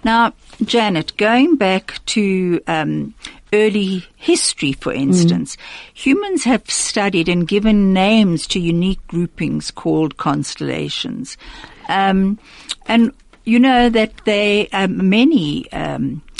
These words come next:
Speaker 1: ancient, um, tribes, for instance, or cultures,
Speaker 2: Mm.
Speaker 1: Aboriginal, uh,
Speaker 2: Mm.
Speaker 1: cultures, Hebrew, uh, cultures, um, African cultures, have gone according to the constellations they've, they've planted. They've,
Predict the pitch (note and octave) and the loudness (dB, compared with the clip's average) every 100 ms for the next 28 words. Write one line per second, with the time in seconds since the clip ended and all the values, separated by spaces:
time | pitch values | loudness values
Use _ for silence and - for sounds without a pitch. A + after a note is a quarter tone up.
0 | - - G#3 B3 - - F3+ E3 - - | -18 -2 4 4 4 -2 -2 -2 -6 -6
1 | - - C#3 - E3+ _ - C#4 A3 - | -12 -14 -14 -16 -20 _ 0 2 2 -2
2 | - - F#3 E3+ F3+ - F3+ E3 E3 F3+ | -6 -8 -2 -2 -2 -4 -6 -6 -4 -6
3 | - E4 E4 - D#3 - - F#3 F3 F#3 | 0 0 0 -2 -4 -2 2 4 4 2
4 | F#3+ - D3+ D3+ D#3 G3+ F3+ F3+ E3+ D3+ | 0 -2 -4 -4 -6 -4 -2 -2 -4 -4
5 | C#3 D#3 D#3+ - - - C#4+ B3+ D#3+ C#3+ | -4 -10 -12 -18 -20 -4 -2 0 0 -2
6 | C#3 _ - - - _ - D#3+ D#3+ E3+ | -6 _ -20 -20 -20 _ -6 -6 -6 -4
7 | D3+ D3+ - C#3 - - - D#3+ D#3 D3+ | -4 -4 -6 -6 -8 -12 -8 -4 -2 -2
8 | D3 D3 D3+ - - - - C4 - D4 | -2 -4 -8 -16 -20 -14 -2 -2 0 -2
9 | G3 E3+ - C3+ C3+ - - - - - | -2 -4 -4 -6 -6 -8 -10 -10 -16 -20
10 | - - A#3 G#3+ A3+ A3+ B3+ - - C4+ | -20 -6 -4 0 2 4 4 2 0 2
11 | C4 B3+ A3 G3 - G#3+ G#3+ - F#3 F3 | 4 2 0 -4 2 2 2 -2 -2 0
12 | F3 F#3+ - - E3+ - D3 E3+ E3+ _ | 0 0 -4 -4 -2 -4 -4 -4 -4 _
13 | - E3 F3 E3+ - - - F#3+ E3 E3 | -6 -2 -2 -6 -16 -16 -2 0 2 -2
14 | - D#3+ - - D#3 D#3+ | -4 -6 -8 -4 -4 -4